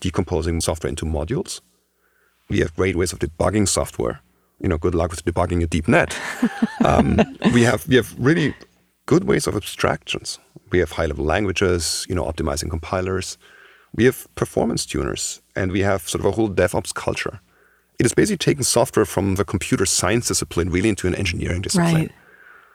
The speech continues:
Speaker 1: Now, in the Software two point oh world, we don't have really that well-developed tools or infrastructure for all of these aspects. For example, for repeatability, well, maybe we have model pipelines and environments for freezing code.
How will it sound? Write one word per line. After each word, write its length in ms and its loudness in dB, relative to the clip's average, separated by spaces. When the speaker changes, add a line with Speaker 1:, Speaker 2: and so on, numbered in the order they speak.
Speaker 1:
Now, 320 2
in 120 0
the 60 -2
Software 280 0
two 140 0
point 120 2
oh 80 2
world, 320 -2
we 60 4
don't 220 4
have 480 -2
really 480 2
that 160 0
well-developed 720 0
tools 320 2
or 60 -2
infrastructure 440 -4
for 120 -8
all 100 2
of 40 -6
these 160 -6
aspects. 480 -6
For 120 -4
example, 280 -2
for 80 -2
repeatability, 800 0
well, 220 2
maybe 140 4
we 160 6
have 280 2
model 320 2
pipelines 640 0
and 80 -2
environments 500 -2
for 120 -4
freezing 360 -2
code. 540 0